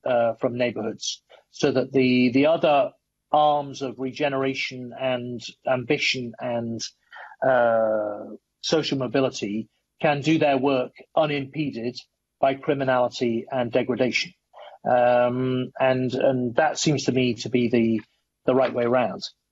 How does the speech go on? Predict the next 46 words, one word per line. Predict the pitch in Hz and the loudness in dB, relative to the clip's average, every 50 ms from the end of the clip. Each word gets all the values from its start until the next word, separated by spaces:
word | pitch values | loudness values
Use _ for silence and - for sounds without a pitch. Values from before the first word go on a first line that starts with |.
| _ _ - - | _ _ -2 2
Um, | 120 123 120 120 120 120 117 - | 2 4 4 2 2 -2 -4 -4
you | 147 131 | 0 2
know, | 131 127 135 185 185 185 - _ _ _ - | 2 2 2 0 -6 -10 -16 _ _ _ -8
there's, | 196 160 160 151 151 131 - - _ _ | -2 2 2 2 2 0 -2 -6 _ _
there's | - 165 151 175 | -2 0 2 4
also | 202 233 220 - - 180 151 139 | 4 2 2 2 2 2 2 0
the | 139 131 | 0 0
big | - 175 160 151 | 0 0 2 2
area | 151 147 147 143 143 131 | 2 2 4 2 2 0
that | 123 120 131 | -2 -4 -4
we | 139 135 | -4 -4
ought | 123 - | -4 -6
to | - - | -8 -8
talk | - 151 135 - | -6 -6 -6 -6
about, | - - 98 - - - - _ _ _ - | -10 -16 -16 -18 -18 -20 -20 _ _ _ -10
uh, | 139 127 123 123 | -8 -8 -8 -8
which, | 113 123 120 - - - | -8 -10 -14 -14 -16 -16
which | 135 123 - _ - | -14 -16 -14 _ -6
we | 127 135 | -4 -4
haven't | 127 127 156 147 156 117 - _ | 0 0 0 0 -2 -4 -6 _
been | - 107 | -14 -10
questioned | - - 113 - - - 113 110 | -6 -6 -6 -6 -6 -12 -12 -12
on | 104 104 107 - | -12 -12 -12 -8
today, | - 123 107 101 107 | -4 -2 -2 -2 -2
which | 107 120 - - 143 | -4 -4 -2 0 0
is | 131 131 - | 0 2 2
the | 139 131 | 2 4
role | 143 143 143 139 131 | 4 4 6 4 4
of, | 131 127 - - _ - - - - - - - | 4 2 -2 -8 _ -16 -14 -14 -14 -8 -2 0
of | 139 135 131 135 139 - - _ _ _ - | 0 0 0 0 -2 -2 -4 _ _ _ -6
so-called, | - - - - 180 175 170 175 - 175 165 156 147 139 131 127 127 - - _ _ _ _ _ _ _ - - | -2 0 2 2 2 2 2 0 2 2 2 4 4 2 2 0 0 -4 -6 _ _ _ _ _ _ _ -4 0
uh, | 135 135 135 131 127 | 2 4 4 2 2
recreational | 123 143 156 147 - - 151 147 147 151 - - - 139 131 120 113 107 - _ _ _ _ - | 0 -2 -2 -2 -2 -4 -2 0 0 -2 -4 -6 -8 -10 -10 -12 -12 -14 -16 _ _ _ _ -6
drug | - 147 135 135 - | -4 -2 -2 -4 -6
use. | _ - - - - _ _ _ _ _ _ _ _ _ _ - 127 | _ -18 -18 -18 -18 _ _ _ _ _ _ _ _ _ _ -8 -2
Um, | 127 123 127 127 127 127 131 135 131 127 | 0 2 2 2 2 2 2 2 0 0
there | 120 151 147 147 | 0 2 2 4
are | 147 151 | 2 2
lots | 160 180 180 - - - | 2 2 0 -2 -6 -8
and | 147 147 | -4 -2
lots | 147 143 - - - | -2 -2 -2 -6 -12
of | 135 - | -8 -4
people | 156 143 139 - 123 123 | -4 -4 -2 -2 -2 0
who | 131 131 127 | 2 2 4
are | 127 127 127 | 4 4 2
unthinkingly | 131 131 131 - - 165 160 151 - 147 131 123 123 120 117 113 110 - | 0 -2 -4 -4 -4 -4 -2 -2 -2 -2 -2 0 0 2 2 2 0 -2